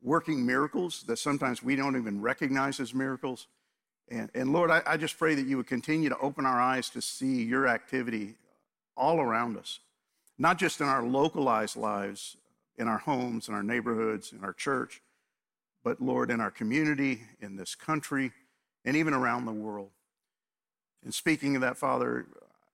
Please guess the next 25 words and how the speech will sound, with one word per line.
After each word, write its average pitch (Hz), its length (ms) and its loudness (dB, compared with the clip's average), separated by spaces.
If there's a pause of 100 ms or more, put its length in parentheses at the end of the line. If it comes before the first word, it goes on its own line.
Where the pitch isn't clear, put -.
I'm 123 120 -2
not 135 160 0
telling 135 260 0
you 131 140 0
anything 139 340 0
you 135 80 0
don't 120 180 -4
know, 127 220 0
but 117 220 -4
we 117 100 -2
pray 131 280 0
for 120 200 -4
Israel 127 340 0
right 120 240 0
now, 127 300 -4
that 123 160 -12
we 117 80 -4
pray 120 360 0
with 110 260 -8
everything 131 400 0
going 127 240 0
on 120 160 0
over 117 180 -4
there, 117 240 0
that 110 140 -6